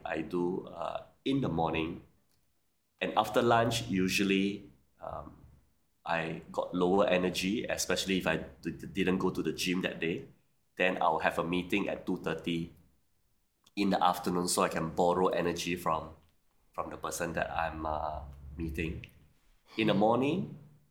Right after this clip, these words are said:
sometimes when I reflect, I will think about, "What happened if I got one year to live? How am I gonna plan my life?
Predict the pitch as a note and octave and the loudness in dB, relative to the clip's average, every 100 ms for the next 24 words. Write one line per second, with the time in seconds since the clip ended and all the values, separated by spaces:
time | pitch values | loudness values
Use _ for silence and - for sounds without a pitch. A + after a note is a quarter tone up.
0 | _ - A2+ A2 A#2+ A2 G#2+ F#2 E2+ E2 | _ 0 0 2 4 4 4 4 4 2
1 | E2+ - A2+ A2+ - E2+ E2 D#2+ E2 - | 0 2 2 2 2 2 2 0 -4 -4
2 | - F#2+ F#2+ F2 D#2+ D#2 - - _ _ | 0 2 2 2 2 0 -2 -20 _ _
3 | _ _ _ _ _ _ _ _ - B2 | _ _ _ _ _ _ _ _ -2 2
4 | A#2+ A2+ A2+ F#2+ E2+ E2 C#2+ F#2 F#2+ F#2+ | 2 4 4 4 4 2 2 4 4 4
5 | F#2 F#2 D#2+ D#2+ - - _ _ _ _ | 2 0 0 -2 -4 -16 _ _ _ _
6 | _ - G#2 F#2+ E2+ F2 F2 - - F2+ | _ 0 4 4 4 2 0 -2 0 2
7 | F2 E2+ D#2 D#2+ D2+ D#2 | 2 0 -2 0 -2 -4